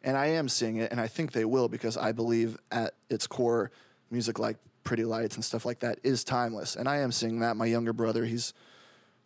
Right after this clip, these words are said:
twenty, in his early twenties, um, and he just, like,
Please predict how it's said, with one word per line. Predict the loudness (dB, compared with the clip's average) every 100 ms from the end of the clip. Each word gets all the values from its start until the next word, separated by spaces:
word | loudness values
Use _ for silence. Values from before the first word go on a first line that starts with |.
| _
twenty, | -6 -4 -2 -2 -2
in | 0
his | 2
early | 2 0
twenties, | -2 -2 0 0 -2 -8 -16 -20 _ -4
um, | -2 0
and | 0
he | 0
just, | 0 0 0
like, | -2